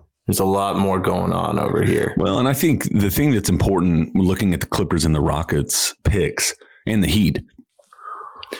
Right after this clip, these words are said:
Speaker 2: is the fact that the Thunders is the only one that you can really control, somewhat control where it lands. There's always gonna be luck in the
Speaker 1: Mm-hmm.
Speaker 2: lottery, right? But the Thunder, if you tank, you know that if you're not very good,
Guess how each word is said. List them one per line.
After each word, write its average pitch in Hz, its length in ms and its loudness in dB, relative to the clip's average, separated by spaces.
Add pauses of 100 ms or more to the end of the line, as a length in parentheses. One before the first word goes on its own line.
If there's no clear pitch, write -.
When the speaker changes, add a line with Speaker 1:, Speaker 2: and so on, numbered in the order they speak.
(200)
Speaker 2:
is 107 140 2
the 101 80 2
fact 117 240 0
that 90 140 0
the 90 120 0
Thunders 160 400 2
is 90 120 2
the 87 140 2
only 90 200 2
one 82 200 2
that 78 160 0
you 82 60 -2
can 82 160 2
really 82 220 2
control, 76 560 0 (500)
somewhat 117 420 0
control 78 340 0
where 76 180 2
it - 80 -2
lands. 71 420 0 (340)
There's 101 160 0
always 117 340 2
gonna 104 140 2
be 92 80 4
luck 78 440 0 (140)
in 80 100 2
the 78 80 2
Speaker 1:
Mm-hmm. - 80 2
Speaker 2:
lottery, 73 400 2
right? 71 340 -2 (500)
But 98 180 0
the 101 100 0
Thunder, 135 480 2
if - 220 -2
you 98 60 2
tank, 233 460 2
you 98 420 4
know 98 760 2
that 87 140 2
if 85 120 -2
you're 90 100 2
not 87 200 0
very 82 160 0
good, 127 180 0